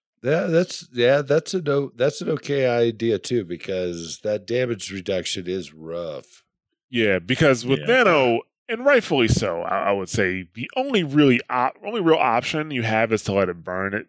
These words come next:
Speaker 2: like, like, like, you know, burn out, uh, let some, let you run away from the person, you know,
Speaker 1: Yeah,
Speaker 2: stuff
Speaker 1: it's
Speaker 2: like
Speaker 1: like
Speaker 2: that.
Speaker 1: broken ass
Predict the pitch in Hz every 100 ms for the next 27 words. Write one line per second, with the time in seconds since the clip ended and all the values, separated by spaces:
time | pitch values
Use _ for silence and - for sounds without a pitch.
0 | - 104 101 95 104 98 90 101 87 101
1 | 101 98 98 98 95 - _ _ _ _
2 | - 90 95 92 104 - 110 101 101 107
3 | 127 107 101 107 104 107 104 110 98 -
4 | 101 104 101 92 233 254 214 165 135 127
5 | _ 110 101 131 120 113 110 98 131 131
6 | 131 117 120 110